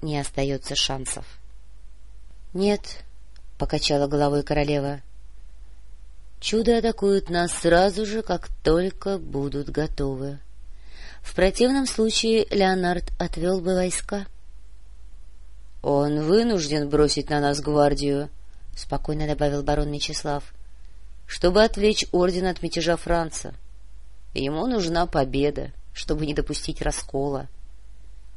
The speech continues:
«Значит, штурм», — подвела итог Милана. «Признаться, воевать с самими рыцарями мне нравится куда больше, чем с этими ублюдками Кадаф».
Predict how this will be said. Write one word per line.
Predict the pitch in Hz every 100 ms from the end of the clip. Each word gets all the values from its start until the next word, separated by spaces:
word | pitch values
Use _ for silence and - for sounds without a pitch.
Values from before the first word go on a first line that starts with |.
| - - - -
«Значит, | 139 143 156 202 - 214 - - -
штурм», — | - - - - 139 127 123 113 - - - - - - - -
подвела | 147 147 147 165 -
итог | - 156 -
Милана. | 160 156 151 131 131 - - - - - - - - - - - - - - - - - - - - - -
«Признаться, | - 202 180 240 - 220
воевать | 226 214 226 -
с | - -
самими | 175 202 220 208
рыцарями | 190 190 202 190 185 180 -
мне | 175 175
нравится | 170 170 165 175
куда | - 160 147 160
больше, | 175 165 139 151
чем | - 147
с | -
этими | 139 151
ублюдками | 151 156 160 - 151 156
Кадаф». | 196 190 123 -